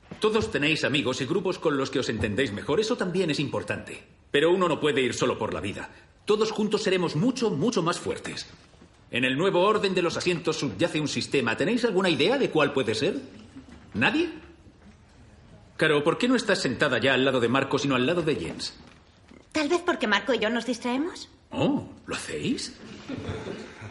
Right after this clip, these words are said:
Speaker 1: Vilan ahí abajo educa a sus alumnos para ser luchadores individuales y cree que así obtendrán mejores resultados.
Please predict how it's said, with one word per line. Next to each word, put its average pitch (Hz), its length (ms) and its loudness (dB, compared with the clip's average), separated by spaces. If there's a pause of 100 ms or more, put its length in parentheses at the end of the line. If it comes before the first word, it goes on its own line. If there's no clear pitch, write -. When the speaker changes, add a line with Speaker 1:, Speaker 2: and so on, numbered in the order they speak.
(120)
Speaker 1:
Vilan 254 300 2
ahí 208 120 0
abajo 170 280 0
educa 160 260 0
a - 20 -2
sus - 160 -2
alumnos 135 340 0
para 117 160 -2
ser 147 140 0
luchadores 131 480 0
individuales 110 720 0 (140)
y 196 140 -4
cree 254 260 0
que 139 100 -2
así 139 140 -2
obtendrán 139 460 0
mejores 139 300 0
resultados. - 680 -6